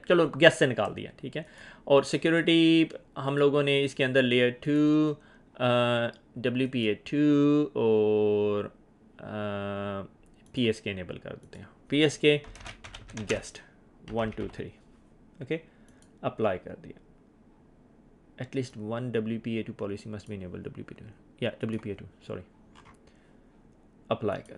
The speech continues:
दें, ठीक है। अब आपके पास दो एसएसआईडीज़ आ गई। अब unfortunately मेरे पास मसला ये है कि मैं, मुझे ये नहीं पता कि ये एसएसआईडी, अ, अभी, अ,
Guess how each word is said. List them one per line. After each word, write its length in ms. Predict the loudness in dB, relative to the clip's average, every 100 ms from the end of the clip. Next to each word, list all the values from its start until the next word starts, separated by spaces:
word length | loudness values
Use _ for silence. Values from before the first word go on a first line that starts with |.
| -20
दें, 100 | -20 _ -20 _ -20 -20 -20 -20 -20 _ _ _ -20 _ _ _ _ _ _ _ _ _ _ _ _ _ _ -18 -12
ठीक 100 | -12
है। 80 | -12 -18 -20 -8 4
अब 140 | 8
आपके 200 | 8 8
पास 180 | 4 4
दो 380 | 2 2 8 10
एसएसआईडीज़ 520 | 8 6 2 2 2
आ 40 | 0
गई। 100 | 2
अब 180 | 4
unfortunately 580 | 6 6 6 4 2 4
मेरे 160 | 4 6
पास 160 | 6 6
मसला 280 | 4 8 8
ये 140 | 10
है 80 | 6
कि 80 | 4
मैं, 280 | 4 4
मुझे 240 | 4 6 8
ये 120 | 8
नहीं 100 | 6
पता 220 | 4 4
कि 120 | 4
ये 280 | 6 6 6 4
एसएसआईडी, 520 | 2 4 6 6 2 -2 -20 -14 6
अ, 360 | 10 10 8 6
अभी, 360 | 6 8 6
अ, 40 | 4